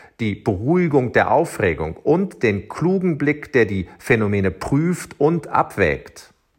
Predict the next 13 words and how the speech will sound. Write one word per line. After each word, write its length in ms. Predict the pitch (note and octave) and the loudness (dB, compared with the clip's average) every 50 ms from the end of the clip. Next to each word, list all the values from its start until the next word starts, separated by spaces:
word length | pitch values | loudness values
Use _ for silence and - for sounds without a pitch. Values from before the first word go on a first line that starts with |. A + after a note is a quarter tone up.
| _ _ _ _ _ _ _ _ _ _ _ _ _ _ _ _ _ _ _ _ _ _ - - - - - - - | _ _ _ _ _ _ _ _ _ _ _ _ _ _ _ _ _ _ _ _ _ _ -14 -14 -14 -14 -16 -2 0
Die 100 | F3 - | 2 2
Ausgangslage 920 | - C3 F#3 F#3+ - D#3+ C#3 B2+ G#2+ - A2 G#2 F#2 G2 G#2+ G#2+ B2 B2 | 4 2 2 0 0 -2 -2 -2 -4 -2 2 4 4 4 2 2 -2 -6
der 180 | A2+ - A2 G2 | -2 -2 -2 -2
Kirchen 500 | - - - C#3 D3 - - - - A2+ | -2 0 0 0 0 0 -2 -6 -10 -8
ist, 340 | - B2 D#3+ D#3+ - - - | -6 -4 -4 -4 -6 -6 -6
wie 160 | G#2+ G2+ - | -4 -2 0
anfangs 500 | - A2 A#2 A#2 - B2 A#2+ B2 - - | 0 0 -2 -2 -2 -2 -2 -2 -4 -4
gesagt, 420 | - A2 F#2+ A2 A2+ A#2+ - - | -4 0 2 2 2 0 0 -2
seit 320 | - A#2 A2 G#2+ - - - - - | 0 0 0 0 -2 -6 -16 -12 -6
langem 420 | G2 G2+ G2+ A2+ A2+ A2+ A2+ A#2 | -2 0 0 0 0 -2 -4 -6
schwierig. 680 | - - - E3 D#3+ E3+ D#3+ G#2 E2 D#2 - - - - _ _ _ _ _ _ - | -8 -8 -6 -6 -2 -2 0 0 -2 -4 -6 -12 -20 -20 _ _ _ _ _ _ -8
Die 120 | A2+ G#2+ | -8 -4
Tatsache, 640 | - C#3+ E3+ F#3 E3+ - - G#2 - C#3 D3 D#3 | 0 0 0 0 0 0 -2 0 2 0 -2 -2